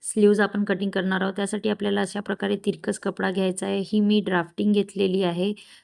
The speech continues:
ज्या स्लीव्जची आपल्याला कटिंग करायची आहे, ज्या साईजची, तर ती पूर्ण ड्राफ्ट रेडी करून घेतलेला आहे. या प्रकारे आपल्याला ते स्लीव्ज ठेवायचं आहे आणि हा असा तिरकस कपडा,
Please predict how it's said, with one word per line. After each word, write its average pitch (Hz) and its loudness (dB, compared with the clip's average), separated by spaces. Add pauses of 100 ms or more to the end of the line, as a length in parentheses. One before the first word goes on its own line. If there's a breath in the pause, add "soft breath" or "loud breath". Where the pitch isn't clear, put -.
(180 loud breath)
ज्या 190 -2
स्लीव्जची 196 -2
आपल्याला 185 -2 (300)
कटिंग 190 -4
करायची 180 0
आहे, 175 -2
ज्या 175 -2
साईजची, 180 0 (120)
तर 190 0
ती 196 -6
पूर्ण 190 -4
ड्राफ्ट 180 -2
रेडी 180 2
करून 185 0
घेतलेला 175 -2
आहे. 185 -6 (480 loud breath)
या 180 -6
प्रकारे 185 -2
आपल्याला 180 2
ते 185 0
स्लीव्ज 190 0
ठेवायचं 180 2
आहे 190 0
आणि 196 0
हा 185 0
असा 185 -2
तिरकस 190 -2
कपडा, 208 -4